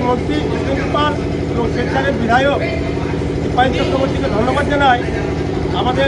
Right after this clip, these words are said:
লাভবান হচ্ছে, আমাদের বক্তব্য উঠে এসেছে। পাতাকান্দিতে আগে আমাদের সভাপতির সংখ্যা কম ছিল, এবার সংখ্যা বেশি পেয়েছি, তার জন্য কৃষ্ণ কুমারকে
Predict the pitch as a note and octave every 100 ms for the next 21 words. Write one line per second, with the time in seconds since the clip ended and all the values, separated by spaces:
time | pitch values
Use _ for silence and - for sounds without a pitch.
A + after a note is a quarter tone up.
0 | C4 A#3 B3 B3+ B3+ C4+ C#4+ D4+ D4+ G#4
1 | - - - - - - - - - B3
2 | - - - C#4+ C#4 C4+ C4 C4 C#4+ -
3 | - - C#4 C#4 C#4 - - - A#3 C4
4 | C#4 C4 - - - B3 C4+ C4+ C4+ B3+
5 | A#3+ C4 B3+ A#3+ A#3+ B3 C4 C4+ C4 -
6 | C#4+ D#4 E4 - - - - - - -
7 | A#3 B3+ A#3+ A#3+ C4+ B3 - - C#4+ -
8 | - - - - - - - - - A#3+
9 | C4 - C4+ - - - C#4+ C4+